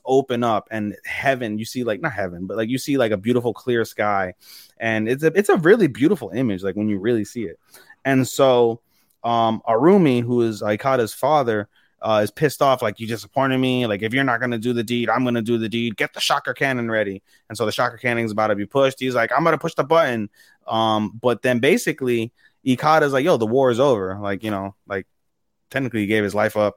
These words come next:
and, like, that's fine. I'm calling it off. Like, we're good." And a few of the Funato are pissed off. Like, they go into, like, a thing toward the end of the episode where the Funato are pissed off, but they end up having, like, this,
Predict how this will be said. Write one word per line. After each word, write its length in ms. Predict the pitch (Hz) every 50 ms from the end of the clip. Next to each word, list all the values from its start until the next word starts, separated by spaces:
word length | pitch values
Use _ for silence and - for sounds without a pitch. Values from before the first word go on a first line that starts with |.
| _ _ _
and, 200 | 101 98 98 95
like, 140 | 95 92 95
that's 160 | 104 107 -
fine. 360 | - 120 113 107 101 98 98 104
I'm 100 | 104 107
calling 300 | - 131 120 113 104 101
it 60 | 110
off. 260 | 113 107 95 90 -
Like, 120 | 98 95 -
we're 100 | 104 98
good." 360 | 92 113 117 110 101 95 - _ - - - -
And 140 | - 113 113
a 120 | 101 -
few 180 | - - - 135
of 60 | 135
the 60 | 127
Funato 380 | 120 - 127 120 120 120 117 110
are 60 | 107
pissed 260 | - 139 120 - -
off. 240 | 120 117 113 113 110
Like, 100 | 113 117
they 60 | 135 156
go 120 | 180 175
into, 120 | 170 -
like, 120 | 156 135 120
a 60 | 110
thing 200 | - 123 117 107
toward 160 | - 120 113
the 60 | 104
end 100 | 110 107
of 40 | 101
the 60 | 104
episode 280 | 107 104 - - 107 104
where 100 | 101 98
the 80 | 92 98
Funato 260 | - 104 104 104 104
are 100 | 101 98
pissed 220 | - 113 98 -
off, 220 | 107 101 101 98 -
but 140 | 98 95
they 80 | - 104
end 100 | 101 98
up 60 | 95
having, 200 | 104 101 98 101
like, 160 | 98 95 92
this, 200 | - 98 - -